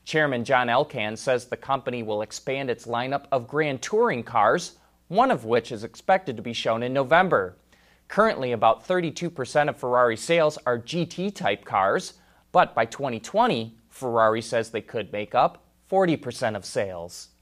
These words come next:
In nascar racing news, Denny Hamlin powered his Toyota Camry to win at the Bristol Motor Speedway. Will Power ended up winning the rain-shortened IndyCar race at Pocono in his Penske Chevrolet,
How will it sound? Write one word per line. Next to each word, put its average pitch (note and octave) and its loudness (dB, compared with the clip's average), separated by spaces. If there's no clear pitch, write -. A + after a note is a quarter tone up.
In A2+ -2
nascar B2+ 2
racing A#2+ -4
news, B2 -4
Denny D#3+ 2
Hamlin B2 -4
powered B2+ 0
his F3+ -6
Toyota A#2+ 0
Camry A#2 -6
to G#3+ 2
win A3 0
at E3 0
the D3+ -2
Bristol G#3 0
Motor C3 2
Speedway. D3+ 2
Will B2+ 6
Power C3 6
ended C3+ 2
up A#2 4
winning B2+ -4
the A2 0
rain-shortened B2 -2
IndyCar C#3 0
race A#2+ 0
at G#2 -2
Pocono A#2+ 0
in G#2+ -6
his F3 -2
Penske A#2 -6
Chevrolet, A2 0